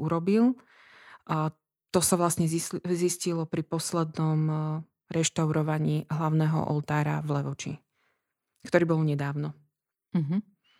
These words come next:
Speaker 1: Takže majster Pavol, to, čo sme si vraveli, že mal podnikavého ducha,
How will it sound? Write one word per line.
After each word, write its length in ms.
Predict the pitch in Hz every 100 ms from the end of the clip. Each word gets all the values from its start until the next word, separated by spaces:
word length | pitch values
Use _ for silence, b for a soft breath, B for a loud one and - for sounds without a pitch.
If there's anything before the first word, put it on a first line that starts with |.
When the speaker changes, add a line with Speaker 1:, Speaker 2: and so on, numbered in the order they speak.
| _
Speaker 1:
Takže 400 | - 175 175 175
majster 400 | 185 190 196 196
Pavol, 480 | - 175 185 185 185 _ -
to, 80 | 175
čo 80 |
sme 160 | 175 180
si 160 | 170 165
vraveli, 400 | 165 160 170 165
že 160 | 160
mal 240 | 160 156 143
podnikavého 640 | 165 165 165 170 165 151
ducha, 320 | 160 - 180